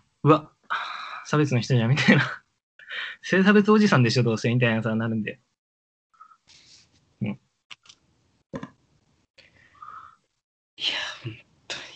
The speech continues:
Speaker 2: さ。
Speaker 1: まあ、性差別おじさんなんかもしれん。うん。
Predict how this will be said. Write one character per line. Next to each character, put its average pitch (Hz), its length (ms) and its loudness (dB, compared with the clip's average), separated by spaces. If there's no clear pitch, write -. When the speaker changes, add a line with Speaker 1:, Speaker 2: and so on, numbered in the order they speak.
Speaker 2:
さ。 - 160 -18
Speaker 1:
ま 139 80 4
あ、 127 60 4
性 175 120 6
差 214 120 6
別 208 100 6
お 226 80 8
じ 208 80 6
さ 180 120 6
ん 151 40 6
な 175 100 4
ん 160 60 2
か 175 80 4
も 165 60 4
し 131 100 2
れ 131 80 6
ん。 131 160 0
う 113 60 -6
ん。 107 180 -8